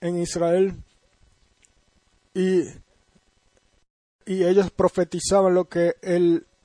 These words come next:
rey quería escuchar, pero el verdadero profeta predicó, eh, dijo que lo que el Señor le revelara es lo que él diría.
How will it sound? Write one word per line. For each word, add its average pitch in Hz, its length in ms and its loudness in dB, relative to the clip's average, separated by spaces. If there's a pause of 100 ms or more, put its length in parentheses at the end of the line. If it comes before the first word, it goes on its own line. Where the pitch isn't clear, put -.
(340)
rey 185 320 2
quería 180 340 0
escuchar, 170 540 -2 (120)
pero 170 280 0
el 170 180 -2
verdadero 170 440 0
profeta 180 560 0 (160)
predicó, 175 600 0 (500)
eh, 170 220 0
dijo 180 480 4
que 170 140 -2
lo 165 180 2
que 180 120 -2
el 170 160 2
Señor 175 380 0
le 180 80 4
revelara 170 720 2
es 180 120 0
lo 180 140 -2
que 170 160 0
él 170 120 0
diría. 160 440 -2